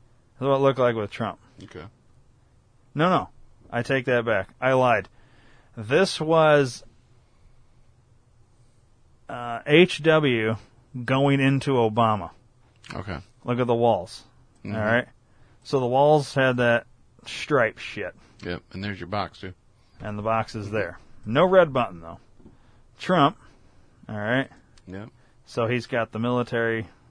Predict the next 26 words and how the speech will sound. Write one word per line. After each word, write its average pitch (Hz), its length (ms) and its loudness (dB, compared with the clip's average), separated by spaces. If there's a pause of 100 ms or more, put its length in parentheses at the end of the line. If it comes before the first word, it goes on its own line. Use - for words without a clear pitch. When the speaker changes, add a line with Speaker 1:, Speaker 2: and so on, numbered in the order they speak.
Speaker 1:
flags. 113 600 -4
There's 110 280 -8
the 107 120 -10
red 104 280 -8
box. 98 480 -10 (260)
Or 113 80 -10
the 95 100 -12
red 82 200 -14
box. - 260 -16
The, 95 300 -8
uh, 90 200 -8 (600)
little 101 180 -6
brown 95 380 -8
box. 92 400 -8 (260)
Which 190 160 0
is 180 140 4
weird. 180 180 8
I 151 240 2
don't, 143 160 -6
what, 151 140 -2 (480)
what 175 180 -2
the, - 160 -12 (180)
what's 247 200 -6
with 254 80 -4
the 120 80 0
box? - 560 -2